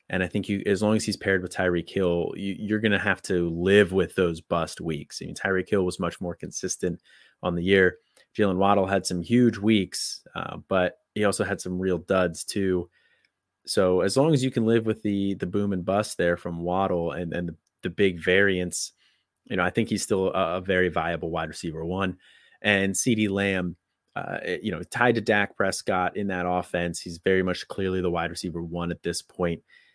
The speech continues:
Uh, he's just gonna kinda be pretty steady. I mean, he finished the year as the wide receiver six overall. So I, I think, and he's young too. So I, I think he's the, the last guy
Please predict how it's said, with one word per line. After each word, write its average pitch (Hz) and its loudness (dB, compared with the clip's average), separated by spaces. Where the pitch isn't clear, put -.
Uh, - -4
he's 117 4
just 127 2
gonna 120 4
kinda 110 2
be 107 4
pretty 104 0
steady. 101 2
I 101 2
mean, 95 -4
he 98 -2
finished 98 -4
the 98 -2
year 92 2
as 87 -2
the 90 -2
wide 87 2
receiver 87 -6
six - 0
overall. 95 2
So 90 -2
I, - -2
I 104 2
think, 110 2
and 107 4
he's 95 0
young 101 -2
too. 98 -2
So 90 -2
I, 85 0
I - 0
think 120 -2
he's 110 0
the, 107 4
the 101 0
last 127 4
guy 110 2